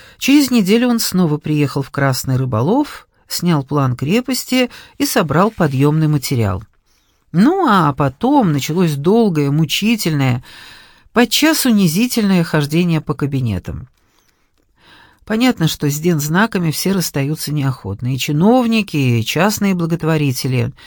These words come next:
Еще неизвестно, чем бы все это закончилось, будь на месте Лобова кто-то другой, более обидчивый, менее напористый и энергичный. Тут стоит отметить, что Дмитрий Сергеевич обладал необыкновенным даром рассказчика.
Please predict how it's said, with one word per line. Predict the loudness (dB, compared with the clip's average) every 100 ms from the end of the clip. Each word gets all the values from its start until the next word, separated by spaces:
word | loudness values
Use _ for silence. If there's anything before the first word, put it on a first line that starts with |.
| -20 -20 -20 -20 _
Еще | -2 2 0
неизвестно, | 2 2 2 0 2 -2
чем | 0 0
бы | 0
все | -2 0
это | 0 0
закончилось, | 0 0 -2 -6 -4 -2 -2 -2 -4 -12 -20 -20 -8
будь | -2 -2
на | 0 2
месте | 0 0 0
Лобова | 0 2 0 -2
кто-то | -4 -4 0
другой, | -2 0 0 0
более | 0 0 2 2
обидчивый, | 0 0 -2 0 0 0
менее | 2 2 2 2 0
напористый | 0 0 0 0 0 -2 -2
и | -2 0
энергичный. | 0 0 -2 -6 -6 -10 -14 _ _ -20 -20 -20 -20 -4
Тут | -4
стоит | -2 0 2 2
отметить, | 0 2 2 0 -4
что | -2 0
Дмитрий | 0 0 -2
Сергеевич | -2 -4 -2 -2 -2
обладал | -2 0 0 0
необыкновенным | 2 0 0 -2 -2 0 0 0 -2 0
даром | 2 4 4 2
рассказчика. | 2 0 -2 0 0 -2 -8 -10 -14